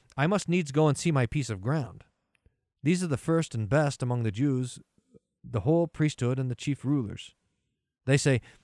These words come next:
"We must labor, farm the land, and gather the harvest. That is, we must govern the people," as Christ also calls preachers of the gospel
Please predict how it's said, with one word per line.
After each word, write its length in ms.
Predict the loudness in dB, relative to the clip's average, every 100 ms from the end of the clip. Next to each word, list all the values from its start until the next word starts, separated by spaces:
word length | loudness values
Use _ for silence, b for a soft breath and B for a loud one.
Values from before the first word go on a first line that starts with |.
| B
"We 160 | 4 6
must 240 | 4 2
labor, 360 | 2 2 2 -4
farm 400 | 0 0 2 -2
the 100 | 0
land, 360 | 0 0 0
and 200 | -4 -4
gather 300 | 2 2 2
the 120 | 0
harvest. 380 | 0 -2 -2 -6
That 160 | -2 0
is, 180 | 0 0
we 140 | 0
must 260 | 0 -2 2
govern 300 | 2 2 -2
the 80 |
people," 400 | -2 -4 -4 -6
as 100 | -8
Christ 340 | -6 -2 -2 -2
also 240 | -4 -4
calls 280 | -4 -4 -6
preachers 420 | -6 -8 -6 -8
of 60 | -6
the 80 | -4
gospel 520 | -2 -2 -4 -8